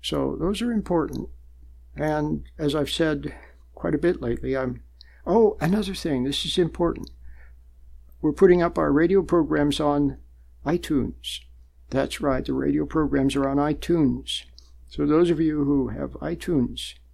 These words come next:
you can go there and listen to the radio pro-, to my radio programs. So those are very important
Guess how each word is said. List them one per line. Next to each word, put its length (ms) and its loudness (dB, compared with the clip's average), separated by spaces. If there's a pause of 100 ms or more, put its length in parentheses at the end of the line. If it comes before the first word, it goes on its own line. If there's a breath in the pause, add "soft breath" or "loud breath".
(140)
you 140 -6
can 380 -4 (260)
go 180 0
there 300 -2
and 120 -6
listen 220 -6
to 80 0
the 80 0
radio 340 0
pro-, 300 -12
to 320 0
my 120 -6
radio 340 0
programs. 800 -8 (460)
So 140 -2
those 220 -2
are 40 -4
very 200 2
important 500 -4